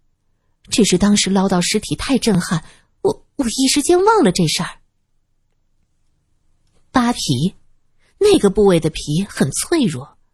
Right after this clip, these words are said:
所以没有扒下来。然后是脖颈的位置，不知道为什么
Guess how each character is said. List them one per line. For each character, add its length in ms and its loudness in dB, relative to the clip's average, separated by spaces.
所 200 0
以 140 2
没 120 4
有 100 2
扒 260 -4
下 160 -8
来。 60 -20
然 240 4
后 180 2
是 140 0
脖 240 0
颈 200 -2
的 120 -6
位 220 -2
置， 180 -10
不 160 0
知 80 -2
道 140 0
为 180 0
什 180 -4
么 240 -8